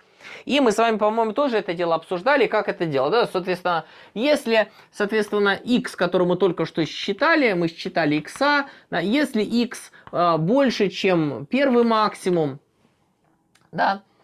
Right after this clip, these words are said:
тогда что? Ну, тогда мне нужно старого первого максимума перебросить во второй максимум, да,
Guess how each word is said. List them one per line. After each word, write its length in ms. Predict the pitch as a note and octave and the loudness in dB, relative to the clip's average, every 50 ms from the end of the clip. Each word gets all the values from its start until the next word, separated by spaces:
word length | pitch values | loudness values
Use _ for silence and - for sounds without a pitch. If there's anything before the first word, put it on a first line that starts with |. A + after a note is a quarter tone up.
| _ _ _ _ _ _ _ - | _ _ _ _ _ _ _ -4
тогда 280 | D#3+ F3 F3 F3 G3+ F#3 | -2 0 2 2 0 0
что? 420 | - - - C#4+ D4 C#4+ C#4 C#4+ _ _ - - _ _ - | 0 -2 0 2 2 2 0 -4 _ _ -20 -20 _ _ -4
Ну, 140 | A3+ C4 A#3+ | -2 -2 0
тогда 300 | - G3 F#3+ F#3+ A#3 B3+ | 2 0 2 2 2 2
мне 180 | A#3 G#3 G3+ G#3 | 2 2 0 2
нужно 440 | G#3+ A3 G3+ F#3+ F3+ F#3+ F#3 F3 - | 0 0 0 0 0 0 0 0 -2
старого 580 | - - - - C4+ C4+ B3 A3 G3+ F#3 F3+ E3 | -6 -14 -6 -2 0 2 4 4 2 2 2 0
первого 380 | E3+ G3 F#3+ E3+ D#3+ D#3+ E3 | 0 2 2 2 4 4 2
максимума 520 | E3 E3 D#3+ D#3 D3 - - D#3 D3 D3 C3+ | 2 2 0 -2 -2 -4 -4 -2 -2 -2 -2
перебросить 640 | - E3 E3 E3 E3+ F3 F3+ F3 - - D3 C3+ - | 2 2 4 4 4 4 4 4 2 2 -2 -2 -2
во 100 | C3 B2 | -2 -4
второй 380 | - - G#3 A#3+ D4 F4 F4 | 0 0 2 2 4 4 4
максимум, 680 | E4 D#4+ D4+ D4+ C#4 - - - A#3 A3 G#3 G3+ F#3 E3 | 2 2 2 0 0 -2 -2 -4 -2 0 0 -2 0 0
да, 300 | F3+ G3+ A3+ B3+ B3+ | 0 0 0 -2 -4